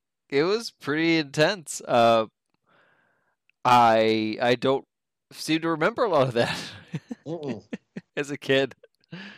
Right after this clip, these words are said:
Speaker 2: don't remember any of this. Like, and of course, you know, the hanging lamp comes down with that face. I've seen that face and I've seen that voice before.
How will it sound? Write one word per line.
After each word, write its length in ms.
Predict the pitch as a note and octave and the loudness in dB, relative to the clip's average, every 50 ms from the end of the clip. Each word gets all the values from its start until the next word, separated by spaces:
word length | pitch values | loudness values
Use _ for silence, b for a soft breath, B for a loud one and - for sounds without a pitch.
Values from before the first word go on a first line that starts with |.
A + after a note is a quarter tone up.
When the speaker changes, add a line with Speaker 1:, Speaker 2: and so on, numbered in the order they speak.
| B B B B | B B B B
Speaker 2:
don't 100 | C#3 D3+ | 6 6
remember 340 | E3 D#3+ D3+ C3+ C3 B2+ C3 C3 | 6 6 4 4 4 2 4 2
any 180 | C#3 D3+ D#3 | 2 4 2
of 140 | C3 A2+ F#2+ | 0 0 0
this. 280 | F#2+ F2 E2 - - - | -4 -6 -6 -6 -4 0
Like, 260 | A2+ A2+ A2 G#2+ - - _ _ - | 4 4 4 2 0 -8 _ _ -2
and 140 | C3+ C#3 C#3 | -2 0 0
of 80 | C#3 C3+ | 0 0
course, 280 | - D#3 D3 C#3+ - | 4 4 4 4 4
you 60 | C3+ | 2
know, 300 | C#3 C3+ C3+ B2 - - - _ _ _ _ _ _ _ _ _ _ _ - - | 4 4 4 4 2 -2 -20 _ _ _ _ _ _ _ _ _ _ _ -14 -4
the 280 | C3 B2+ B2+ B2 A#2+ | 0 2 2 4 4
hanging 340 | A2 B2 C#3+ C#3 C#3+ C3+ B2 | 2 2 0 0 0 0 2
lamp 260 | A#2+ B2 B2+ C3 B2+ | 4 4 4 2 2
comes 240 | - D3 C3 A#2 A2 | 0 -2 -2 -2 0
down 200 | - B2+ A#2+ A#2+ | 0 2 2 2
with 140 | A#2+ A#2+ B2 | 0 0 2
that 180 | - G#2 G2+ G2+ | 4 2 2 2
face. 420 | - - - - C#3+ C3+ B2 A#2+ - | -2 -8 0 4 6 6 6 4 2
I've 180 | - C3 A#2+ - | -2 -2 -2 -2
seen 340 | - - - D#3+ F3 E3 D3+ | -6 -6 -2 -2 -2 0 0
that 180 | C#3+ B2 A2 - - | 0 -2 -2 -2 -2
face 240 | - B2+ A#2 A2+ - | 0 0 0 0 -2
and 80 | - G2+ | -6 -8
I've 100 | F#2+ F2 | -8 -8
seen 220 | - - C#3+ C#3+ B2 | -6 -4 -4 -2 0
that 220 | A2+ G2+ E2+ - | -2 -2 -2 -2
voice 400 | - G#2+ G2 F2+ E2+ - - - | -2 0 0 0 -2 -4 -8 -12
before. 440 | _ - F2+ - - - E2+ - | _ -12 -12 -10 -6 -6 -6 -6